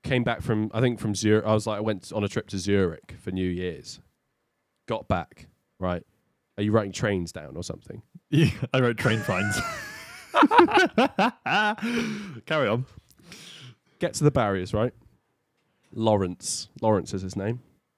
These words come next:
Speaker 1: I'll say him by
Speaker 2: Typical.
Speaker 1: name. It's Lawrence.
Speaker 2: I will
Speaker 1: I
Speaker 2: call
Speaker 1: get
Speaker 2: him out.
Speaker 1: there. I go,
Speaker 2: Exposed.
Speaker 1: put my, my, my t-, machine, my ticket in the machine. Beep, beep. No.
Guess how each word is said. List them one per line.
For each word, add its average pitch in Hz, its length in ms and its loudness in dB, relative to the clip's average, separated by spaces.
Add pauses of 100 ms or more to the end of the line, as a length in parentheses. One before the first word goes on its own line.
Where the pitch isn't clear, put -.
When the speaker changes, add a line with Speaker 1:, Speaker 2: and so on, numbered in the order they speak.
(360)
Speaker 1:
I'll 123 100 -4
say 147 200 0
him 110 60 2
by 101 120 -8
Speaker 2:
Typical. 85 160 -4
Speaker 1:
name. 104 160 -2 (240)
It's 110 180 -8
Lawrence. - 440 -16 (920)
Speaker 2:
I 131 40 -2
will 143 140 4
Speaker 1:
I 127 60 6
Speaker 2:
call - 60 0
Speaker 1:
get 151 140 4
Speaker 2:
him 87 80 0
out. - 40 4
Speaker 1:
there. 120 160 2 (380)
I 117 80 -4
go, 147 160 2
Speaker 2:
Exposed. 139 140 -2 (340)
Speaker 1:
put 185 140 0
my, 151 120 -2
my, 156 220 -2
my 143 100 -2
t-, - 120 -12 (260)
machine, 131 500 -2
my 123 120 0
ticket 131 300 -2
in 117 60 0
the 113 60 4
machine. 101 380 0 (720)
Beep, 403 140 2
beep. 440 180 2 (320)
No. 104 240 -2